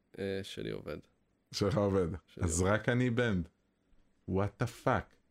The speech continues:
Speaker 2: ואין, אני לא יכול להחזיר את זה. <laughs> אני לא יכול להחזיר, הם לא מוכנים לקבל ממני מייל. אין מייל, אין לאן לשלוח מייל, סליחה, אה,
Speaker 1: לא,
Speaker 2: עשינו
Speaker 1: אבל אתה,
Speaker 2: מבן.
Speaker 1: אתה יודע, אתה מודע לזה שאתה יכול לפתוח פייסבוק חדש.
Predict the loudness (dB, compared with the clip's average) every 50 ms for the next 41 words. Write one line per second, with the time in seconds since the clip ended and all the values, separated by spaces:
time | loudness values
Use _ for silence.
0 | _ _ _ _ _ _ _ _ _ -2 0 2 2 2 0 -4 _ _ _ 2
1 | 2 4 2 2 2 2 2 0 0 0 0 0 0 0 -2 -2 -2 0 2 2
2 | 2 2 0 0 -4 -10 -12 -16 _ _ _ _ _ 0 0 0 -2 -2 2 4
3 | 4 4 4 4 6 6 6 4 4 4 2 2 2 2 2 0 0 2 2 2
4 | 2 2 2 0 0 2 2 2 2 0 0 0 0 0 2 2 2 2 2 2
5 | 2 2 2 2 2 2 2 2 2 4 4 4 4 4 4 4 4 2 0 -2
6 | -8 _ _ _ _ _ 0 2 4 4 4 4 4 4 4 4 4 4 4 4
7 | 4 4 4 4 4 2 0 2 2 2 2 2 2 2 4 4 4 4 2 0
8 | 0 0 0 0 2 2 2 2 0 0 -4 _ _ -4 -2 0 0 2 2 2
9 | 4 4 4 4 4 4 4 4 4 2 2 2 0 -2 -2 -2 0 0 0 0
10 | 0 0 0 0 -2 -2 -4 -6 -2 0 0 0 0 -4 -8 _ -20 _ _ _
11 | _ -16 -14 -14 -10 -6 -6 -6 -6 -4 -6 -8 -8 -8 -12 -16 -12 -8 -6 -6
12 | -8 -8 -14 -20